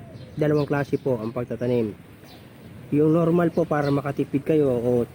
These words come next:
kayo normal na ginagamit sa mga nagtatanim ng pambenta nito para mas marami kayo. Tinatawag nilang planting o yung pinupunit-punit na ganito, o maliliit. At yung isa naman, ang tawag nila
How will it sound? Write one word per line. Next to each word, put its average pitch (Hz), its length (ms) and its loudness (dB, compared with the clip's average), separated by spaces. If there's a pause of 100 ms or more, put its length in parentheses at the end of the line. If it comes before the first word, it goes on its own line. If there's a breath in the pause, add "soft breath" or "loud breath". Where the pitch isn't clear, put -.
(120)
kayo 135 160 2
normal 139 400 2
na 131 80 0
ginagamit 131 560 0
sa 135 80 -4
mga 131 320 2
nagtatanim 127 640 -2
ng 127 120 -2 (120)
pambenta 123 480 -2
nito 120 400 -6 (720)
para 110 480 -8
mas 113 240 -6
marami 110 320 -6
kayo. 110 140 -12 (760)
Tinatawag 135 480 2
nilang 131 240 2
planting 127 560 -2
o 127 80 0
yung 151 320 2 (800)
pinupunit-punit 139 800 2
na 123 240 -4
ganito, 110 240 -6 (320)
o 113 80 -8
maliliit. 113 480 -4 (1300)
At 95 160 -8
yung 135 160 0
isa 170 160 0
naman, 147 400 2
ang - 400 -10
tawag 143 320 0
nila 127 320 0